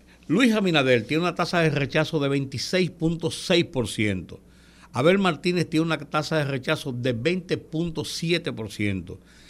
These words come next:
Leonel Fernández tiene la más alta tasa de rechazo, que es treinta y siete punto tres por ciento. La tasa de rechazo menor la tiene Abel Martínez, candidato del P L D. Luis Abinader,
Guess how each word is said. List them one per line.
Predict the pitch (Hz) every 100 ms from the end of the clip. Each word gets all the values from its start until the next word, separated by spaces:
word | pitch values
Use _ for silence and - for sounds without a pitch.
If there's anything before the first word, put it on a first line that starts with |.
| - -
Leonel | 123 139 147 185
Fernández | 185 170 147 156 139 123 117 -
tiene | 131 131
la | 135 123
más | 123 165 160 -
alta | 151 156 135 123
tasa | 147 135 143
de | 139
rechazo, | 147 147 123 110 - 123 - - _
que | -
es | 127
treinta | - 143 131 127
y | 123
siete | - 165 165 165 123
punto | - 147 147 131
tres | - 117 117
por | 117 101
ciento. | - 95 85 - _ - - - - 113
La | 120 113
tasa | 160 151 175
de | 165
rechazo | 156 151 165 - 131
menor | 120 117 123 160 135 135 123
la | 110
tiene | 104 135 123 135 -
Abel | 110 107 117
Martínez, | 131 127 151 139 147 165 -
candidato | 120 98 95 110
del | 104
P | 101
L | 110 87
D. | 78 78 - - - - -
Luis | 135 156
Abinader, | 175 180 190 220 208